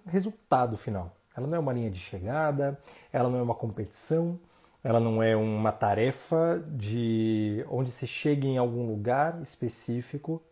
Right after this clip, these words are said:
né? Ela é de fato um caminho. Um caminho que é o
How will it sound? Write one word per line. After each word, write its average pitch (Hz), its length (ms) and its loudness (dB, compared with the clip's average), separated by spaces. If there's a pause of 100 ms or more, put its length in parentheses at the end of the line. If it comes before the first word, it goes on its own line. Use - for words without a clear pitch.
(100)
né? 131 180 -8 (540)
Ela 135 180 6
é 139 80 8
de 139 140 2
fato 147 420 2
um 135 140 -4
caminho. 104 480 -4 (720)
Um 156 80 0
caminho 147 580 2
que 135 140 -2
é - 20 4
o 139 140 2